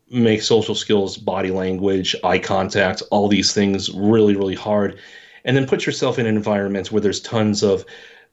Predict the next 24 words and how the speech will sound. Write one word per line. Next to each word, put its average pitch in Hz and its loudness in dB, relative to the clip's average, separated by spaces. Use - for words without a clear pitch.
girls 127 4
going, 107 2
finishing 107 -2
puberty 107 0
and 98 -2
tons 107 -2
of 95 -4
guys 95 0
just - 0
starting 92 0
it 113 4
up, 90 -2
you 98 -6
know. 82 -6
You 101 -8
can 110 0
just 98 -4
imagine 95 0
how 101 0
<laughs> - 0
bad 101 2
that 101 -4
would - 0
be. 110 -2